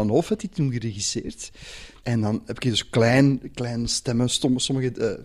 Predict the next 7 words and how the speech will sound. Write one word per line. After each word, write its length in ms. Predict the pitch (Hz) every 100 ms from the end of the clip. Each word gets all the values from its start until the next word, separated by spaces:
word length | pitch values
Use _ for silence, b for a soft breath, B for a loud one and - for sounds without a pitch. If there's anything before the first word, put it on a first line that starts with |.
| -
verschillende 380 | - - 135 131
personages, 640 | 131 - 127 104 110 135
maar 120 | 135
zo 120 | 123 - - -
altijd 260 | 120 -
één 240 | 139 127 120
zin. 300 | 117 156